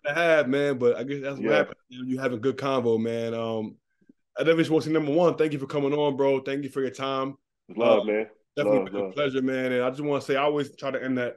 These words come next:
Speaker 1: end the episode off giving people their flowers, man. I think, you know, just for you coming from a mid-major, uh, I went to a mid-major myself, man. It's definitely super inspiring to see guys like yourself be able to work their way up through Europe,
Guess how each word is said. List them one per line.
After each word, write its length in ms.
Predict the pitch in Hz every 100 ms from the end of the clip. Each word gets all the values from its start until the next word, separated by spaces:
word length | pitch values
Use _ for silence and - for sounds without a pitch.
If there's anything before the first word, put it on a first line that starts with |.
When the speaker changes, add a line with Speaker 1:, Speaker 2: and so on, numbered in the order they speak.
| 120
Speaker 1:
end 140 | 123
the 40 | 127
episode 240 | 123 135 123
off 80 | 120
giving 160 | 127
people 200 | 127 117
their 120 | 117
flowers, 420 | 113 120 117 110 101
man. 160 | 107
I 60 | 120
think, 340 | - 120 107 _ _ _ _ _
you 80 | 107
know, 80 | 98
just 220 | 135 131
for 80 | 123
you 380 | 143 139 135 -
coming 200 | 147 139
from 160 | 135 127
a 60 |
mid-major, 680 | 120 131 127 131 123 127 127 - _ _ -
uh, 180 | 117 113
I 140 | 123
went 180 | 147 143
to 60 | 147
a 40 |
mid-major 300 | 139 139 135
myself, 400 | 131 120 139 123
man. 140 | 123 123
It's 80 | 120
definitely 180 | 135 123
super 300 | 156 127 127
inspiring 480 | 113 123 131 127 117
to 60 |
see 180 | - 127
guys 260 | 120 120 117
like 180 | 117
yourself 400 | 113 - 120 113
be 120 | 98 113
able 100 | 107
to 60 |
work 240 | 110 123 113
their 80 |
way 180 | 117 123
up 160 | 120 -
through 80 | 110
Europe, 380 | 117 117 -